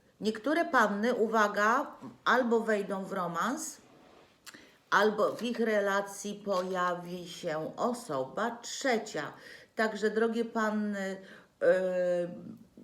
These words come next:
oczy naokoło głowy i zastanówcie się w parach, e, czy, no, żeby, przyjrzyjcie się, powiem tak. Ale to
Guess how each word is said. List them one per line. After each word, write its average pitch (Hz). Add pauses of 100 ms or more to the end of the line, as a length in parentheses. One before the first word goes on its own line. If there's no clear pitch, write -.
(160)
oczy 240
naokoło 233
głowy 208 (260)
i 208
zastanówcie 202
się 180
w 175
parach, 180
e, 170
czy, 180 (840)
no, 254 (200)
żeby, 202 (520)
przyjrzyjcie 226
się, 143 (140)
powiem 175
tak. 147 (1120)
Ale 311
to 349